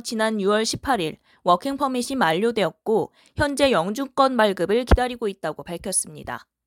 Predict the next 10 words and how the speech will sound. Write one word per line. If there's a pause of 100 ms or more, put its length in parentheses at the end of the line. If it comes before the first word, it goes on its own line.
(500)
그는
퍼밋
만료일
이후
즉시
업무를
중단하고 (180)
모든
이사회
및